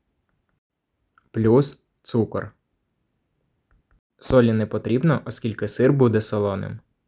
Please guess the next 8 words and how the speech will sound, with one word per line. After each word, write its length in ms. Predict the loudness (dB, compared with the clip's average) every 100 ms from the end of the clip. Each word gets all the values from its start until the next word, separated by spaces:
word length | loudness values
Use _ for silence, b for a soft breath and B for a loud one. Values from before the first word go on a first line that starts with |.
| _ _ _ _ _ _ _ _ -8
Змішуємо 640 | 0 2 2 2 4 4
вінчиком. 600 | 2 -2 -4 -10 -12 -12 -16 _ _ _ _ _ _ _ _ _ _ _ _ _ _
Збийте 500 | -6 0 4 2 2
десь 340 | 2 4 2 0
одну 280 | 0 2 0
хвилину 500 | 0 2 2 2 0
і 60 |
досить. 440 | -2 -6 -8 -12